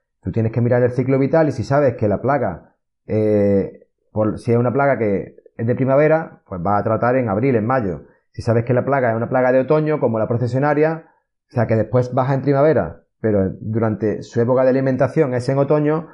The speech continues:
pues tú te ciñes a la época en la que sabes que la plaga se alimenta para tratar en esa época los árboles. Y así, una por una, las plagas, todas tienen su, su margen de tratamiento.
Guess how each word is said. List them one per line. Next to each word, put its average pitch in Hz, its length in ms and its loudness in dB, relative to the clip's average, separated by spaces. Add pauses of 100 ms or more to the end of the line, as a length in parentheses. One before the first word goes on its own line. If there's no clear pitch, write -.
(200)
pues 101 180 -2
tú 127 140 0
te 123 100 0
ciñes 139 480 0
a 107 100 -2
la 107 120 2
época 131 240 0
en 139 80 2
la 131 120 0
que 117 80 -2
sabes 131 220 0
que - 100 -2
la 110 120 0
plaga 113 240 0
se 120 120 -2
alimenta 127 580 -2 (360)
para 135 240 2
tratar 117 340 0
en 117 120 2
esa 113 240 0
época 120 240 0
los 101 140 0
árboles. 71 500 -4 (340)
Y 113 120 0
así, 160 460 0
una 139 220 2
por 151 120 2
una, 151 180 0
las 143 120 -2
plagas, 147 440 -2 (640)
todas 147 260 0
tienen 147 220 0
su, 107 840 0 (120)
su - 360 -6
margen 127 340 0
de 123 80 0
tratamiento. 117 640 -2